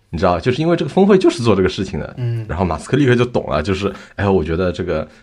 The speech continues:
Speaker 1: 你们办这个会就特别的好啊，这个你们办这个会就非常有前沿的意识啊，就是先客套一下。
Speaker 2: 啊。
Speaker 1: 所以他身段还是很柔软的，你知道吧？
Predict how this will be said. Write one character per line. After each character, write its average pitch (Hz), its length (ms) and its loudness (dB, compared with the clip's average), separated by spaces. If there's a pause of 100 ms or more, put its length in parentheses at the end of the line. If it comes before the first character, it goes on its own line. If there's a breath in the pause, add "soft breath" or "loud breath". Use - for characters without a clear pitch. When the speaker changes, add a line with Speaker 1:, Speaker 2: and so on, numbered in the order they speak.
Speaker 1:
你 90 100 -2
们 78 300 0
办 113 200 0
这 - 60 -2
个 90 80 2
会 110 260 0
就 76 200 -2
特 - 200 -6
别 78 120 0
的 80 100 -4
好 - 380 -14
啊， 85 200 2
这 80 140 -4
个 90 100 0
你 85 80 -4
们 82 140 -6
办 113 160 2
这 110 80 6
个 107 60 4
会 110 200 0
就 95 140 0
非 101 160 -2
常 95 160 0
有 87 100 0
前 92 220 -2
沿 104 80 4
的 117 80 6
意 151 180 4
识 117 380 0
啊， 90 180 2
就 95 140 -2
是 98 140 -6
先 101 240 0
客 120 120 2
套 95 140 0
一 80 60 -6
下。 80 40 -6
Speaker 2:
啊。 87 40 -10
Speaker 1:
所 139 120 -4
以 151 40 -2
他 175 180 -4 (300 loud breath)
身 262 260 0
段 190 240 4
还 87 80 -4
是 104 80 -4
很 95 220 -6
柔 73 200 -4
软 101 240 0
的， - 80 -18
你 - 140 -20
知 69 80 -14
道 69 100 -10
吧？ - 220 -10